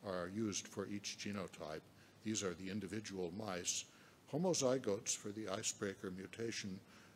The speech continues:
universally cure themselves of the M C thirty-eight tumor. That's something really, uh, impressive. We wondered whether this was accomplished through an immune mechanism,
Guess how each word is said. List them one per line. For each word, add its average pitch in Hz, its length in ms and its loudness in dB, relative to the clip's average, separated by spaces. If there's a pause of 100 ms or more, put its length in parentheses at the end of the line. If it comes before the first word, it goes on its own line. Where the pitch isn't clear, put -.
(120)
universally 131 800 8
cure 110 260 4
themselves 80 760 -2
of - 160 -8
the 87 160 -4
M 82 160 -2
C 80 300 -2
thirty-eight 76 480 -4 (400)
tumor. 76 360 -4 (680)
That's - 420 4 (240)
something 90 460 -2
really, 98 300 -2 (580)
uh, 82 140 2 (280)
impressive. 92 600 0 (2500)
We 120 100 6
wondered 143 480 10
whether 131 300 10
this 120 300 4
was 101 360 4 (120)
accomplished 135 720 2
through 117 220 2
an 123 80 2
immune 165 400 4
mechanism, 98 680 -2